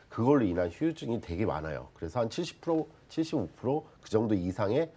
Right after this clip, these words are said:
질병 후유장애가 발생을 한다고 해요. 그래서 이러한 것들도 대비를 하고, 또한 당뇨나 이런 오는 합병증이나, 그리고 우리가 치매도 준비하죠.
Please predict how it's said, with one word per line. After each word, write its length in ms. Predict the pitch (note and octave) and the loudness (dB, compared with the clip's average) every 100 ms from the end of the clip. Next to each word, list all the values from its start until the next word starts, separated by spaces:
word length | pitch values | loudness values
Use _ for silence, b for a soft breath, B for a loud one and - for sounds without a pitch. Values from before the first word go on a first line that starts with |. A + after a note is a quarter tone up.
| B - | B -14
질병 440 | - F#2+ A2 A#2 | -6 0 2 2
후유장애가 680 | C3+ F3+ E3 A#2 F2 F#2+ F#2 | 2 0 2 2 2 2 0
발생을 460 | - D2+ G#2+ F2+ | -6 -2 0 2
한다고 380 | C3+ D#3+ C3 G#2 | 2 2 2 4
해요. 240 | G2+ D2+ - b b b b | 4 2 -2 b b b b
그래서 320 | G2+ C3 G#2 B B | 2 4 4 B B
이러한 360 | G#2 C3 F3+ F3 | 4 6 6 4
것들도 540 | D#3+ - C3+ C#3 E3+ | 2 2 4 6 4
대비를 440 | - F#2 A2+ A2 A#2+ | 2 0 2 2 4
하고, 380 | D3 B2+ G#2 - - | 2 4 2 0 -4
또한 320 | D3+ D#3 - - | 4 4 4 -6
당뇨나 680 | - - G#2+ B2 A2 G#2+ D2 | -12 -4 0 2 4 2 0
이런 340 | E2+ F#2+ F#2+ E2 - - F#2 | -2 0 0 -2 -6 -10 -2
오는 260 | G#2 A2 | 2 2
합병증이나, 800 | G#2 D#3 F3+ E3 B2 F#2 B2 D#3 B B | 2 0 0 0 -2 2 2 2 B B
그리고 260 | - E2+ F2 | -6 -4 -2
우리가 220 | E2+ F2+ | -2 -2
치매도 440 | - F3 F3+ D#3 | -2 -2 0 0
준비하죠. 600 | G2+ E2 D#2 D2+ A2+ A#2 | -2 -4 -2 -2 0 0